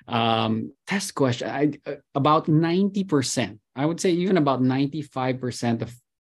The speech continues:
all reading comprehension test questions will ask the main idea. So if your child can locate it in a text just by looking at the format, they're gonna have a big advantage.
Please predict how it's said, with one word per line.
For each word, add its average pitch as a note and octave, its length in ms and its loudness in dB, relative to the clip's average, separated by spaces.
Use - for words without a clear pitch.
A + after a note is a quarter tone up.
all C#3 580 2
reading C#3 320 2
comprehension B2 800 -2
test B2 360 -2
questions A#2+ 580 -2
will B2 320 -2
ask G#2 420 -10
the A#2+ 120 0
main G#2 340 -2
idea. G2 500 -8
So D3 460 4
if C#4 320 6
your E3+ 560 6
child E3 480 2
can B2 220 2
locate C3+ 560 0
it G#3 160 -2
in D3+ 200 4
a C#3+ 40 2
text - 600 -8
just D#3+ 240 -4
by B2+ 140 4
looking B2+ 420 4
at C#3+ 120 2
the D3 60 0
format, C#3 540 0
they're G#3 100 6
gonna D#3+ 160 4
have A#2 160 2
a G#2 60 -8
big G#2 180 -8
advantage. - 600 -14